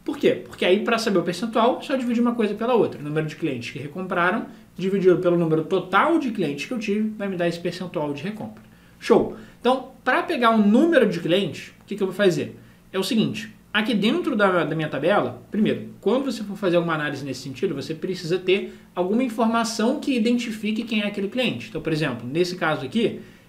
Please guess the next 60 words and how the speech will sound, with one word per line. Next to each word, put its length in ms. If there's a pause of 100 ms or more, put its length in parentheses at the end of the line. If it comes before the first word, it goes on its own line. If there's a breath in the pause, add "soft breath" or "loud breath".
eu 100
tenho 220
na 80
última 260
coluna 540 (160)
o 80
código 520
do 80
cliente, 520
o 100
I 100
D 180
do 100
cliente. 440 (340 loud breath)
Só 280
que 320 (160)
você 160
pode 240
ter 100
o 80
e-mail 360
do 100
cliente, 400
você 80
pode 180
ter 80
alguma 160
informação 380
que 100
identifique 460
ele, 280
tranquilo? 460 (180 loud breath)
No 80
caso 220
aqui 140
a 20
gente 160
tem 160
já 260 (360 loud breath)
um 180
código 380
dele, 220
o 60
I 80
D. 240 (280 loud breath)
Então 120
eu 60
quero 140
saber, 240
por 100
exemplo, 320
quantos 600 (300)
clientes 560
diferentes 600
eu 100
já 160
atendi 440
aqui 100
na 80
empresa. 360